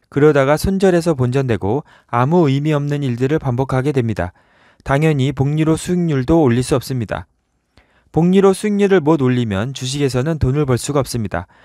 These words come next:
하지만 주식을 가격으로 보지 않고 수량으로 보면 기업들과 동행할 수 있습니다.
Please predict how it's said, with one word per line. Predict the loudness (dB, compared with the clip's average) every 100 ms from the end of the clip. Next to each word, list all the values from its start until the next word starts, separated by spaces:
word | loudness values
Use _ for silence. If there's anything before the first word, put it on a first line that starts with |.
| _ -4
하지만 | 0 2 2 0
주식을 | -2 -2 -2 0
가격으로 | 0 0 0 0
보지 | 0 0 0
않고 | -2 -4 -2 -2 -4 -12 -16
수량으로 | -6 2 2 4 2
보면 | 0 0 -2 -4 -10 _
기업들과 | -2 0 2 0 2 0
동행할 | 0 0 0
수 | -2 -6
있습니다. | -4 -6 -6 -10